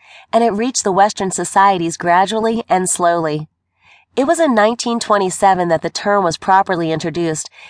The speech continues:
in the West by John Woodruff. John had basically translated two important books on chakras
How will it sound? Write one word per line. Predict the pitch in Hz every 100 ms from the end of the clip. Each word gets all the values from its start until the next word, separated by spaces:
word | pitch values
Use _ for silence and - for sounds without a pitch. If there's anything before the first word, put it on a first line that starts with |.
| -
in | 214 220
the |
West | 208 220 240 -
by | 196 180
John | - 190 202 208
Woodruff. | 180 185 160 156 - - _ _ _ _ _ _ _
John | - 220 247
had | 262 180 156
basically | 185 208 196 190 160
translated | - 196 196 - 160 156 -
two | - 285
important | 311 247 220 202 180
books | 185 180 180
on | 156
chakras | - 185 185 180 156 151